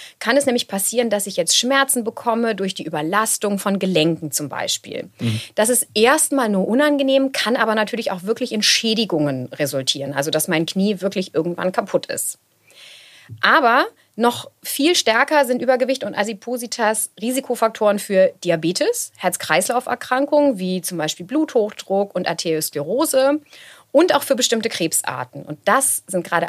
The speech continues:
Speaker 1: alles die Krankheiten, an denen wir in Deutschland am häufigsten sterben.
Speaker 2: Mhm.
Speaker 1: Und gerade auch Diabetes hat eine relativ lange Leidenszeit. Also wenn ich das bekomme, geht es mir meistens auch nicht gut.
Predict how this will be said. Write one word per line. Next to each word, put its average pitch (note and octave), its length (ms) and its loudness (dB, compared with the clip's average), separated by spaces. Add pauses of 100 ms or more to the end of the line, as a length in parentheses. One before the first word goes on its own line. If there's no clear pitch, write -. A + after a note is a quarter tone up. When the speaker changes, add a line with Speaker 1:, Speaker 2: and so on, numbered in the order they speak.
Speaker 1:
alles D4 340 0
die B3 220 -4
Krankheiten, A#3 680 -2
an - 160 0
denen G#3+ 220 0
wir A3+ 100 2
in F#3 120 -6
Deutschland F3+ 560 0
am E3+ 240 -6
häufigsten A3 440 0
sterben. F#3+ 600 0
Speaker 2:
Mhm. A2+ 300 -2 (100)
Speaker 1:
Und F3+ 140 -4
gerade G#3 300 2
auch G#3 120 0
Diabetes G#3 580 0
hat G3 100 -4
eine F#3+ 100 -4
relativ F#3+ 340 -6
lange F#3+ 440 2
Leidenszeit. D3+ 760 0
Also C3+ 180 -4
wenn C#3+ 120 0
ich F3+ 100 0
das D#3+ 200 -4
bekomme, G3 480 0
geht D3+ 220 -6
es - 140 -6
mir D#3 80 -6
meistens D3+ 400 -6
auch D3+ 140 -8
nicht D3+ 160 -8
gut. - 320 -12